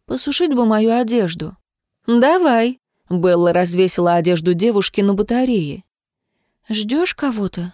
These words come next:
робко покосилась на чашке с кофе Джема. "Очевидно, тебя", хмыкнула девушка и указала на стул. "Садись". Гостья села,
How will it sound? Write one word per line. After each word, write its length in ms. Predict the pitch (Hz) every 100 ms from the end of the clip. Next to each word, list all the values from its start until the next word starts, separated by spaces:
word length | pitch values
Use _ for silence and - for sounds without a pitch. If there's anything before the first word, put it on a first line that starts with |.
| -
робко 420 | 175 170 - 175
покосилась 640 | 165 - 170 - 170 170
на 140 | 180 175
чашке 380 | 185 170 - 180
с 80 |
кофе 320 | - 226 - 233
Джема. 500 | 220 226 160 151 - _ _ _ _ -
"Очевидно, 680 | 285 269 320 294 269 262 294
тебя", 560 | - 349 247 185 190 - _ _
хмыкнула 640 | - 185 170 175 175 180
девушка 540 | 180 285 240 - 214 - _ _
и 120 | 330
указала 560 | 320 294 277 202 175 165
на 160 | 175
стул. 400 | 214 - 165 123 - _ _ _
"Садись". 640 | - 339 381 415 392 - _ _ _ _ _ - - -
Гостья 600 | 180 180 170 - 175 170
села, 500 | - 240 254 196